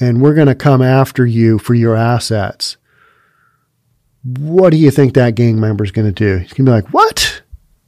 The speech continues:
What are you talking about? What? That makes no sense at all." I mean, that, that's kinda the way I see it. I mean,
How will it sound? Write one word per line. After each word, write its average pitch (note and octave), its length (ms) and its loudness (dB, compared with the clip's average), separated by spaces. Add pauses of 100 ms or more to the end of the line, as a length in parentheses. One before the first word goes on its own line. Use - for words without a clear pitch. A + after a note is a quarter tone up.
(520)
What G#3 180 -6
are F#3+ 40 0
you D#3 180 2
talking A2+ 480 -2
about? F#2+ 420 -6 (1500)
What? D#4+ 340 -2 (680)
That A#3+ 120 -2
makes E3+ 200 2
no C#3+ 200 4
sense C3 320 2
at A2+ 80 2
all." - 320 -4 (600)
I G3 40 -8
mean, F#3 180 -6
that, D#3 260 -6
that's C#3 280 -4
kinda C3 180 2
the A#2+ 60 0
way A#2 140 2
I A2+ 100 0
see A2 180 -4
it. F#2+ 160 -4
I B2 80 -4
mean, A2+ 460 -2